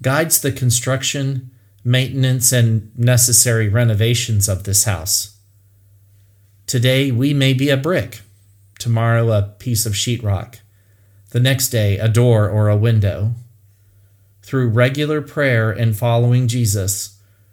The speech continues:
we come to know what our role is in the house of God. As far as being a home, that should be a natural byproduct of the people of God coming together and being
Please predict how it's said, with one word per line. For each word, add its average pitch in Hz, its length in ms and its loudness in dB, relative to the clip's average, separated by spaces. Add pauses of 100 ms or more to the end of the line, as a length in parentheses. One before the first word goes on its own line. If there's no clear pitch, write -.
(220)
we 135 200 0
come 143 300 -4
to 131 120 -6
know 123 300 2
what 113 340 0
our 123 180 0
role 110 520 0
is 110 680 -4 (340)
in 120 140 2
the 104 120 4
house 98 320 0
of 101 100 -8
God. 95 340 -8 (1120)
As 135 240 0
far 160 260 -2
as 123 300 0
being 123 360 0
a 98 60 0
home, 101 640 0 (680)
that 170 240 -4
should 156 240 -4
be 139 220 0
a 117 100 -2
natural 120 640 0
byproduct 107 880 -4 (100)
of 110 200 -2
the 110 100 -4
people 104 400 -4
of 98 100 -4
God 104 320 0
coming 120 360 2
together 104 600 -2 (440)
and 110 200 2
being 107 580 -2